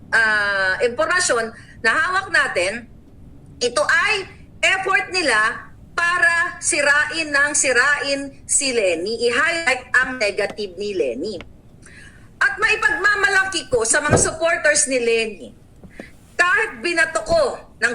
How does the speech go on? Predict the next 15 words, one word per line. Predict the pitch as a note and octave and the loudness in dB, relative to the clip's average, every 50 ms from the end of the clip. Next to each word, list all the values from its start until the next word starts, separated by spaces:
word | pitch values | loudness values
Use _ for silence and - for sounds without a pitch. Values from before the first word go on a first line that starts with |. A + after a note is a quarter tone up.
| G#3+ - | 0 0
bonggang-bongga | C#4 D4+ D4+ C#4+ D4 C#4+ C4 A3 C4 C4+ C4 B3+ B3 | 0 0 2 2 0 0 0 0 -2 0 2 2 2
si | B3 - C4 | 2 2 0
Leni, | A#3 B3 C4+ C#4 C#4 - - - - - - - - - - - - - - - - - - - - - C#4 | 2 2 2 2 0 -2 -6 -8 -12 -18 -20 -20 -20 -20 -20 -20 -20 -20 -20 -20 -20 -20 -20 -20 -18 -12 -2
binolja | C#4 D4+ D4+ D4 D4+ D4 C#4 G#3 - - | -2 0 2 2 2 2 2 0 -2 -4
ko | - | -4
siya. | A#3 - - A#3 F#3 - - - - - - - - - - - - - - B3+ | -8 -2 -2 -2 -2 -2 -6 -16 -20 -20 -20 -20 -20 -20 -20 -20 -20 -12 -4 -2
Ni | D#4+ F4 E4+ - | -2 -2 -2 -2
piso, | - F4+ F4+ F4 - - - C4+ G#3+ - - - - - - - | -2 0 2 2 2 2 2 0 0 -2 -6 -14 -20 -20 -20 -4
wala | - A#3 B3+ C4+ C#4+ D4 D4+ - A#3+ B3+ | 0 0 2 4 4 4 4 4 2 0
akong | B3 - B3+ B3 B3 | 2 0 -2 -2 0
tinanggap | B3 A#3 G#3+ G#3 G3+ G3 G3+ G3+ G3 | -2 0 0 0 -4 -2 -2 -2 -2
sa | - - - A3 F#3 | 0 0 0 0 0
mga | F3 E3+ E3 | -2 -4 -4
Marcos. | D#3+ D#3 C3+ B2+ - - - - - - - - - - - - - - - - - - - - - - - - - | -4 -2 -4 -4 -4 -6 -10 -10 -8 -2 0 2 2 2 0 -2 -8 -14 -20 -20 -20 -20 -20 -20 -20 -20 -20 -12 -10
Okay? | F3 D3 C3+ A3 G#3+ A#3+ D#4 F#4 F#4 D#4 - - | -10 -4 -2 0 2 2 2 2 0 -2 -4 -12